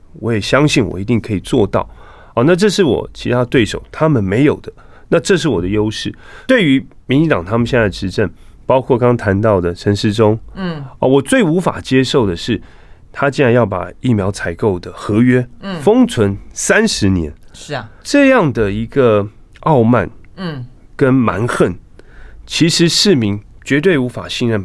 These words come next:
Speaker 1: 把未来相关的市政建设，还有我们每一年一千七百多亿的预算交给这样的人。对很多重要的价值跟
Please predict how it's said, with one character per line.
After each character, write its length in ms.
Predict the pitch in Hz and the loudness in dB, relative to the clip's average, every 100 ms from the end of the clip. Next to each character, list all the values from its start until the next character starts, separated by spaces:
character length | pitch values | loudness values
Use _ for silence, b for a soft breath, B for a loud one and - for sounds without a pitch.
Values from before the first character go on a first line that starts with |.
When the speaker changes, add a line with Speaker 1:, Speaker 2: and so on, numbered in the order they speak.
| - | -8
Speaker 1:
把 260 | 87 - - | -18 -18 -8
未 260 | 139 160 101 | 0 0 0
来 260 | 85 87 - b b b b - - | -4 -10 -14 b b b b -20 -8
相 260 | - 127 | -2 0
关 180 | 127 131 | 2 2
的 120 | 123 | 0
市 320 | 98 - 147 | -2 -4 -4
政 220 | 123 147 110 | 0 0 0
建 260 | 131 104 | 0 -2
设， 240 | 101 107 85 | -2 -4 -4
还 160 | - 110 | -4 0
有 260 | 120 110 90 b b | 2 0 -2 b b
我 80 | - | -4
们 120 | 104 - | -4 -2
每 220 | - 101 | -2 2
一 80 | 143 | 2
年 140 | 120 - | 0 -2
一 60 | 139 | -2
千 180 | 131 | 0
七 160 | 127 127 | 2 0
百 160 | 95 85 | -2 -2
多 180 | 107 | 0
亿 60 | 110 | 0
的 80 | 90 | -2
预 180 | - 107 | -2 -2
算 200 | 101 85 - | -4 -10 -8
交 200 | 110 104 | -6 -4
给 120 | 87 | -6
这 120 | - | -6
样 120 | 95 | -8
的 140 | 82 65 | -10 -14
人。 160 | - - - | -16 -20 -2
对 160 | 220 220 | 2 2
很 280 | - 123 110 | 0 -2 4
多 200 | 175 185 - | 4 4 0
重 320 | - 233 139 | 0 2 2
要 240 | 160 139 92 | 2 0 -4
的 280 | 101 90 - - - | -8 -12 -16 -20 -6
价 320 | - 185 110 | -2 0 -2
值 160 | - 104 | -8 -2
跟 320 | 135 139 | 0 0